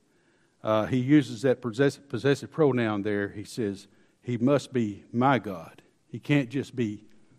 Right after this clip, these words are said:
the God or a God. He must be my God for us to be able to build in faith.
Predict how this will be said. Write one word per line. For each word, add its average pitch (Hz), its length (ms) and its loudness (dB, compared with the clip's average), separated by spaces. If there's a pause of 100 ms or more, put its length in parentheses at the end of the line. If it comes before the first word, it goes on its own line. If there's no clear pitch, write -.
(120)
the 113 360 4
God 107 480 -2
or 104 200 -14
a 180 140 4
God. 82 440 -8 (580)
He 135 160 -4
must 143 560 -2
be 117 420 -2
my 131 360 6
God 90 440 -6 (440)
for 123 200 2
us 131 180 6
to 127 100 -10
be 135 200 4
able 123 200 -2
to - 120 -12
build 117 360 0
in 90 100 -8
faith. 92 380 -6